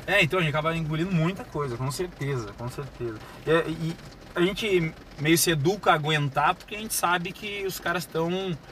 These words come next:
competindo, né? E não, todo mundo quer ganhar, ninguém quer perder, mas às vezes fica meio, fica meio chato, porque não é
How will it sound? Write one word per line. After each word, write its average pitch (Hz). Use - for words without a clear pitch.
competindo, 160
né? 113
E 120
não, 120
todo 135
mundo 147
quer 156
ganhar, 160
ninguém 127
quer 139
perder, 147
mas 123
às 120
vezes 131
fica -
meio, 170
fica -
meio 156
chato, 170
porque 131
não 135
é 147